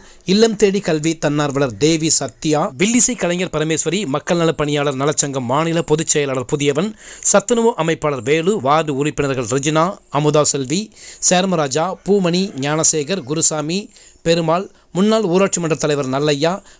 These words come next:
பள்ளி ஆசிரியர் ஆசிரியைகள் வசந்தி, சுப்புலட்சுமி, ஜாஸ்மின் பூரணா, லிசி சாந்தகுமாரி, திரிசலா தேவி,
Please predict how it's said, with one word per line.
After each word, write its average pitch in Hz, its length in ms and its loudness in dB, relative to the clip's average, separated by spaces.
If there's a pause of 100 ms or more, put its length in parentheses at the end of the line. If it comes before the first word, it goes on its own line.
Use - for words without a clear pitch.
பள்ளி 175 360 0
ஆசிரியர் 160 640 0
ஆசிரியைகள் 139 500 -2 (480)
வசந்தி, 165 500 0 (420)
சுப்புலட்சுமி, 170 640 0 (360)
ஜாஸ்மின் 208 440 2
பூரணா, 170 320 0 (160)
லிசி 165 380 -2
சாந்தகுமாரி, 147 580 -4 (600)
திரிசலா 202 400 0
தேவி, 139 300 -2